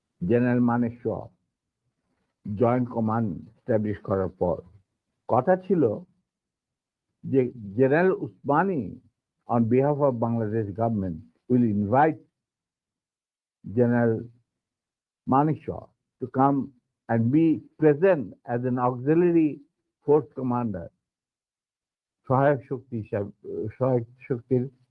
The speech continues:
কমান্ডিং চিফ হিসাবে in the sa-, surrender ceremony, but the instrument will be signed by the Mukti ফৌজ commander in chief,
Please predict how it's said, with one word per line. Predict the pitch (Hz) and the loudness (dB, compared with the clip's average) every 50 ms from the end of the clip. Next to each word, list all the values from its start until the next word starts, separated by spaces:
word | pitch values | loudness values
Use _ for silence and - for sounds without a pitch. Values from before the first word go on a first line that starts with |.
| _ _ _ _ _ _ | _ _ _ _ _ _
কমান্ডিং | - 120 120 117 113 113 110 110 101 | 0 2 2 2 2 2 2 0 0
চিফ | - - 131 120 110 | -2 -2 -2 -2 -2
হিসাবে | 107 98 - 110 92 92 92 101 - 156 - _ _ _ _ _ _ _ _ _ _ _ _ _ _ _ _ _ _ - | -4 -4 -4 -4 -2 -2 -2 -4 -6 -8 -12 _ _ _ _ _ _ _ _ _ _ _ _ _ _ _ _ _ _ 0
in | 135 127 | 2 2
the | 120 107 | 2 0
sa-, | 117 - 131 123 - | 0 0 0 0 0
surrender | - - - _ - 117 123 131 139 143 143 139 135 139 - | -2 -8 -12 _ 0 2 2 4 4 4 2 2 0 -2 0
ceremony, | - 143 147 143 143 135 131 131 135 156 175 190 185 - | 2 2 2 2 2 0 0 0 -2 -2 -4 -8 -10 -6
but | 120 123 127 131 135 | -4 -4 -2 0 2
the | 151 165 160 170 | 2 2 2 0
instrument | 185 208 202 - - - 240 240 254 247 240 - 254 - | -2 -4 -4 -4 -6 -4 -2 0 2 2 2 0 -2 -4
will | 185 180 170 | -6 -2 0
be | 160 151 | 0 0
signed | - - 165 160 165 156 156 151 | 2 2 4 4 4 2 0 0
by | 143 139 143 127 | 0 0 0 0
the | 131 143 165 226 302 302 _ _ _ _ _ _ _ _ _ _ _ _ _ _ _ _ _ _ _ _ _ _ _ _ _ - | -2 -2 -2 -4 -4 -8 _ _ _ _ _ _ _ _ _ _ _ _ _ _ _ _ _ _ _ _ _ _ _ _ _ -2
Mukti | 127 139 139 139 - 151 | -2 -2 -2 0 0 0
ফৌজ | - - 151 170 180 170 - - - - | 2 2 2 2 2 2 -2 -8 -14 -8
commander | 143 143 139 139 131 131 | -4 -2 -2 0 0 0
in | 131 127 120 117 123 120 | 0 -2 -2 -4 -6 -6
chief, | 123 127 151 | -6 -6 -6